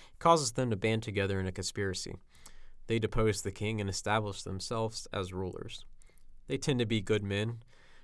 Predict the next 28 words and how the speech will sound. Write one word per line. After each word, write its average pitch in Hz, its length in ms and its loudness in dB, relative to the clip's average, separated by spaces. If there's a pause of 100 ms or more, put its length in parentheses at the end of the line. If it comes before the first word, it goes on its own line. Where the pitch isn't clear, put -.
(140)
brought 123 220 0
together 104 380 2
in 95 100 0
times 95 360 -2
of 95 60 -14
trouble 98 320 -2
for 92 200 -2
a 90 60 0
common 92 380 -4
good. 95 220 -2 (1120)
They 110 100 2
also 117 260 2
tend 107 220 0
to 101 40 0
be 95 140 0
wealthy 107 540 2
and 95 100 -2
use 92 220 -2
some 110 180 0
of 107 60 -2
their 104 120 2
wealth 95 260 -2
for 90 140 -4
the 87 80 -2
rest 90 220 -2
of 98 60 -8
the 98 80 -6
people 101 420 -6